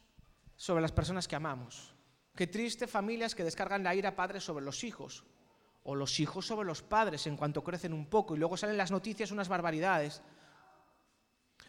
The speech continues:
Qué triste es cuando se descarga la ira un esposo contra la esposa, o una esposa contra el esposo. Qué triste es cuando se descarga la ira.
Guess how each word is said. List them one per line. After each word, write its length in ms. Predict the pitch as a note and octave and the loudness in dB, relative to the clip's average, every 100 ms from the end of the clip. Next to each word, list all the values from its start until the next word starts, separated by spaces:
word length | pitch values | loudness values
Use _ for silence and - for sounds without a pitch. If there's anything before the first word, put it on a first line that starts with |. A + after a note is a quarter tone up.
| - | -2
Qué 100 | G3 | -2
triste 320 | G#3 B3 C4 | 0 -2 -2
es 80 | - | 2
cuando 560 | B3 A3+ A3+ A3+ A3+ - - | 4 6 6 4 2 -10 -4
se 180 | - G3+ | 2 4
descarga 460 | G3 B3 A#3+ A#3 | 4 4 6 8
la 160 | A3+ A3+ | 8 8
ira 360 | A#3+ A#3 A#3 A3+ - - | 8 6 6 0 -14 -4
un 180 | A3+ A#3 | 2 4
esposo 500 | A3+ A#3 A#3+ A#3 A3+ | 4 2 0 2 2
contra 280 | A3+ G#3+ F#3+ | 0 2 4
la 100 | F3 | 4
esposa, 600 | - - A3+ G#3 D3+ C#3 - - | 4 4 4 4 0 -2 -8 6
o 160 | F#3+ | 8
una 220 | A3 A#3 | 8 6
esposa 500 | A3 - A#3 A#3 A#3+ | 2 2 4 6 4
contra 300 | G#3+ G3 F3+ | 4 0 2
el 80 | E3 | 0
esposo. 600 | D#3 - G3 F#3 D#3 C3+ - - - - - | 0 0 -2 0 -4 -8 -14 -20 -20 -20 -2
Qué 120 | A3 | 0
triste 280 | G#3+ B3 B3+ | 0 -2 0
es 80 | B3 | 2
cuando 200 | B3+ A3+ | 2 2
se 120 | A3+ | 4
descarga 460 | G#3+ - A#3+ A#3 A3+ | 4 6 4 6 6
la 160 | G3+ | 8
ira. 420 | A3+ B3 E3+ C#3 | 6 6 4 2